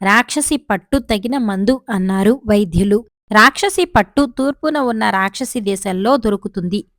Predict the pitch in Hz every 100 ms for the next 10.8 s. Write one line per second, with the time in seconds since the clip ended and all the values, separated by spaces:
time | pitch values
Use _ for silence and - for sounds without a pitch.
0 | 180 208 254 285 294 277 269 214 196 190
1 | 269 262 226 202 196 180 180 196 - _
2 | _ - 208 254 247 196 190 208 240 254
3 | 254 220 240 - 180 196 196 254 - 254
4 | 247 247 233 208 - 170 180 190 233 226
5 | 196 - - 202 285 254 185 170 196 _
6 | _ _ - 220 202 220 311 330 220 214
7 | 262 285 - 196 - 214 196 190 208 233
8 | 208 196 180 165 233 269 208 185 - 208
9 | 190 180 202 226 208 196 202 247 233 196
10 | 180 196 294 233 - 190 180